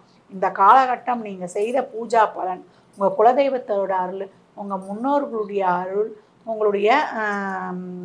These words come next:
மூதாதையர் அருள், பெரியவங்கள ஆசி, குருமார்கள் ஆசி அனைத்தும் இப்பொழுது உங்களுக்கு ஒன்று சேர கிடைக்க போகுது" அப்படின்னு வந்து சொல்லலாம். தொழில்ல நல்ல ஒரு ஊதிய உயர்வுடன் கூடிய உத்தியோக உயர்வு, வெளிநாட்டுக்கு ஒரு மாற்றம்,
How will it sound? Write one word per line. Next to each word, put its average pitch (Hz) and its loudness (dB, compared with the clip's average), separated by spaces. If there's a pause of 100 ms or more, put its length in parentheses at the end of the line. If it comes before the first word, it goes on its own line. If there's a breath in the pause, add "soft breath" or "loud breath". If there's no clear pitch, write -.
(280)
மூதாதையர் 247 4
அருள், 196 -4
பெரியவங்கள 226 2
ஆசி, 185 -6 (240 soft breath)
குருமார்கள் 226 2
ஆசி 196 -6
அனைத்தும் 240 -6
இப்பொழுது 214 -4 (200 soft breath)
உங்களுக்கு 214 0
ஒன்று 208 0
சேர 233 6
கிடைக்க 208 0
போகுது" 180 -4
அப்படின்னு 180 -6
வந்து 175 -8
சொல்லலாம். 175 -6 (380 soft breath)
தொழில்ல 233 4 (300)
நல்ல 214 2
ஒரு 226 2
ஊதிய 226 -2
உயர்வுடன் 202 0
கூடிய 214 2
உத்தியோக 190 -2
உயர்வு, 180 -6 (300 soft breath)
வெளிநாட்டுக்கு 226 0
ஒரு 185 0 (560)
மாற்றம், 202 -4